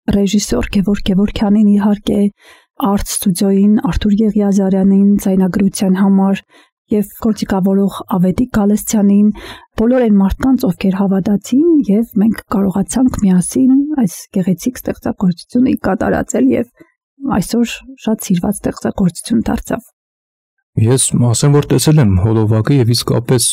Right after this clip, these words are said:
Speaker 2: շատ գեղեցիկ, թե գաղափարը, թե այդ ամեն տեսարանները, որ կարելի է տեսնել որդիներին, մայրերի հետ, ինչպես արևմտահայերենում կա մի արտահայտություն, սրտին դիպչող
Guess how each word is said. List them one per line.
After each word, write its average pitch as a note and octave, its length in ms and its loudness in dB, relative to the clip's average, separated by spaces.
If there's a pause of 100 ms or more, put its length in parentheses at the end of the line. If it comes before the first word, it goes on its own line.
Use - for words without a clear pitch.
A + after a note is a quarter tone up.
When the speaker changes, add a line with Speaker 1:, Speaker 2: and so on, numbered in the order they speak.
(280)
Speaker 2:
շատ A#2+ 300 -4
գեղեցիկ, A2+ 580 0 (240)
թե - 180 0
գաղափարը, A2+ 600 0
թե A#2 220 0 (280)
այդ - 300 -2
ամեն A#2+ 360 2
տեսարանները, A2+ 720 0
որ G2+ 200 0
կարելի A2 320 0
է G#2+ 40 -4
տեսնել A2 460 0 (160)
որդիներին, A2 760 0 (340)
մայրերի G#2+ 560 0
հետ, A2 220 0 (140)
ինչպես - 400 0 (300)
արևմտահայերենում A2+ 880 2
կա G2+ 240 -2
մի G2+ 200 2
արտահայտություն, G#2 680 -2
սրտին B2+ 400 0
դիպչող A#2 540 0